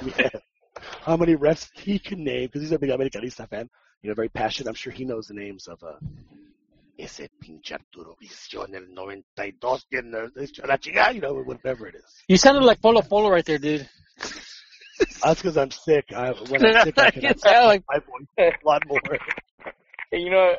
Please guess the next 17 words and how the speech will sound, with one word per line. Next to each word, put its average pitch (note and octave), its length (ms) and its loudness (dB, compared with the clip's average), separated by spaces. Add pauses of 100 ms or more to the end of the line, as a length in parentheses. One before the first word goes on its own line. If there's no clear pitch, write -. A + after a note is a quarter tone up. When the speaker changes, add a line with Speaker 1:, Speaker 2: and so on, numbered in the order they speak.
(240)
Speaker 3:
I, D#3+ 60 -6
I - 20 -8
looked F#3+ 240 -14
up G#3 140 -12
that E3 200 -8
joke, F3+ 300 -14
uh, D3 280 -8
the C#3 120 -16
one D#3+ 160 -16
you E3 160 -20
said, D#3+ 180 -14
uh, C3+ 260 -10
del C3+ 220 -12
pájaro D#3+ 460 -6
y C#3+ 100 -20
el, B2+ 200 -18
uh, A#2 80 -14